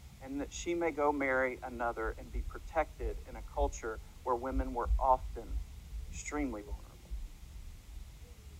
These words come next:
Now, Jesus' response here is the crux of the argument. But there it comes.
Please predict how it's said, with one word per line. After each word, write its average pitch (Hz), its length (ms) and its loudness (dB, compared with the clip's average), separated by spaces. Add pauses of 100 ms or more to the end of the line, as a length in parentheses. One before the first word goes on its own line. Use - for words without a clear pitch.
(1500)
Now, 165 120 10
Jesus' 226 560 0
response - 1200 12
here 135 420 8
is 151 140 2
the 151 100 4
crux - 680 12
of 165 160 6
the 160 100 10
argument. 165 480 12 (1200)
But - 120 0 (1600)
there - 140 -8
it - 140 -4
comes. - 960 -6